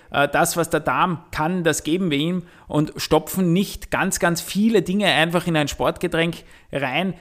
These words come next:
die man vielleicht zwar brauchen könnte, die man aber nicht wirklich resorbieren kann. Jetzt gibt's ja viele Produkte am Markt, wo irrsinnig viel drinnen ist, also viele verschiedene Inhaltsstoffe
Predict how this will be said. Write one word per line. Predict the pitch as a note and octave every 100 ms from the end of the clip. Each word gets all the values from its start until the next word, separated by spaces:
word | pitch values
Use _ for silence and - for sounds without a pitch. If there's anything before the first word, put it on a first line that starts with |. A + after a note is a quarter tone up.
| -
die | F3+
man | F#3
vielleicht | E3+ E3+ D#3+ -
zwar | - C#3 C#3 -
brauchen | C3+ D#3+ A3 - D3
könnte, | D3+ D#3+ F3 F#3+ F#3+ - - -
die | F3
man | F3+
aber | E3 D#3 D#3 -
nicht | D#3+ F#3+ F#3 - - -
wirklich | D#3 F#3 F3+ E3+
resorbieren | D#3+ D#3 C#3+ E3 G3+ F#3
kann. | B2+ A2 C3+ - -
Jetzt | -
gibt's | A3+ A3
ja | G#3
viele | F#3 F#3+ A3 A#3+
Produkte | - D#3 G3+ - -
am | F3+ D#3+
Markt, | B2+ C#3+ G3+ - - -
wo | C#3+ C#3+ E3+ D#3 - - _ - -
irrsinnig | A3+ A#3+ G#3 G3+ -
viel | - A3 A#3
drinnen | F3+ F#3+ G#3 E3+
ist, | D3+
also | D3 C#3+
viele | - - A#3+ G#3+
verschiedene | F#3+ F3 G#3 F#3 D#3+
Inhaltsstoffe | G3 G3 E3+ - D#3+ D3+ D#3+